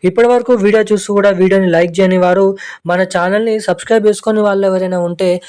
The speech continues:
తప్పకుండా ఈ వీడియోని లైక్ చేయండి. తప్పకుండా మన ఛానల్ని సబ్స్క్రైబ్ చేసుకొని వీలైనంత మందికి ఈ వీడియోని అయితే షేర్ చేయాల్సిందిగా మిమ్మల్ని అయితే కోరుతున్నాను, అడుగుతున్నాను.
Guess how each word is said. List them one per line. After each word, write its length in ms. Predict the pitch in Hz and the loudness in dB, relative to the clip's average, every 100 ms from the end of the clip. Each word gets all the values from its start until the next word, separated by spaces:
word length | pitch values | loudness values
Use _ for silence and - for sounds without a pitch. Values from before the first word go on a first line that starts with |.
| - - 175 | -20 -12 -8
తప్పకుండా 480 | 175 226 233 226 | -4 -2 -2 0
ఈ 140 | 208 190 | 0 0
వీడియోని 360 | 190 196 202 | 0 -2 -4
లైక్ 300 | 175 175 170 | -4 -4 -2
చేయండి. 440 | 185 185 190 190 190 - - | -2 0 0 -2 -4 -10 -16
తప్పకుండా 480 | 165 170 220 240 233 | -10 -6 -2 -2 -2
మన 180 | 214 185 | -4 -6
ఛానల్ని 480 | 185 180 185 196 196 | -4 -4 -2 -4 -4
సబ్స్క్రైబ్ 460 | 185 160 - 190 180 | -6 -6 -2 0 0
చేసుకొని 500 | 165 - 196 202 196 - - - | -4 -2 0 0 -4 -14 -20 -8
వీలైనంత 420 | 180 220 233 233 220 | -4 -4 -2 -4 -2
మందికి 340 | 196 202 220 | -4 -4 -4
ఈ 220 | 214 196 | -2 0
వీడియోని 300 | 185 190 190 | 2 2 0
అయితే 160 | 185 190 | 0 -2
షేర్ 260 | - 180 | 0 0
చేయాల్సిందిగా 680 | 185 180 175 185 180 190 185 185 - - 170 | 2 0 0 -2 0 2 0 -4 -14 -16 -12
మిమ్మల్ని 280 | 180 196 190 | -8 -6 -6
అయితే 160 | 190 | -4
కోరుతున్నాను, 640 | 190 180 185 190 196 196 196 | 0 0 0 -2 0 0 0
అడుగుతున్నాను. 680 | 165 175 185 180 175 160 | 0 -2 -2 -2 -2 -4